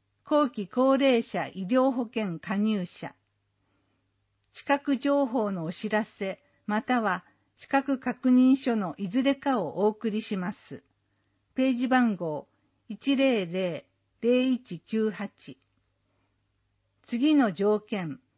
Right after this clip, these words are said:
丸一から丸四をすべて満たす方には、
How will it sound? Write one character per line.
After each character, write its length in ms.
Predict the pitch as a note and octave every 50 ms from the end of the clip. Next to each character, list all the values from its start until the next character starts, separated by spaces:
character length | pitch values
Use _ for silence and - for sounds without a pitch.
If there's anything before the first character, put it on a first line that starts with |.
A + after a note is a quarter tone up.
| _ _ _
丸 320 | - A3 A#3 A#3+ C#4 C#4+ C#4+
一 180 | C4 - -
か 140 | - C4 A#3+
ら 140 | A3+ G3+ F#3+
丸 320 | F#3+ F#3+ G3+ A#3 B3+ B3+
四 320 | B3 C4 C4 B3+ A#3 G3+ E3+
を 200 | D#3+ D3+ - _ _ -
す 80 | - D4
べ 160 | C4 D4 C#4
て 120 | - G#3+ G3
満 180 | F#3 F#3+ F3+
た 140 | - C4 D4+
す 120 | - -
方 300 | - - G#3 G3+ - G#3
に 160 | G3+ G3 F#3+ E3+
は、 260 | D3+ D3+ D3 C3